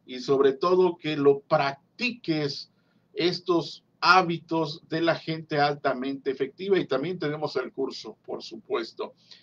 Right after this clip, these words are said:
Así que estamos listos para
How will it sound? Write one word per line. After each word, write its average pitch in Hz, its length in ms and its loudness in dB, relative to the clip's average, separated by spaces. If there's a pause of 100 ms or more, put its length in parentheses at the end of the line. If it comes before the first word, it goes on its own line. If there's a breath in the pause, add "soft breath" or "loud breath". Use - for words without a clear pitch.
(140 soft breath)
Así 127 320 -4
que 160 340 0
estamos 139 500 -2
listos 143 500 -6 (300)
para 120 400 0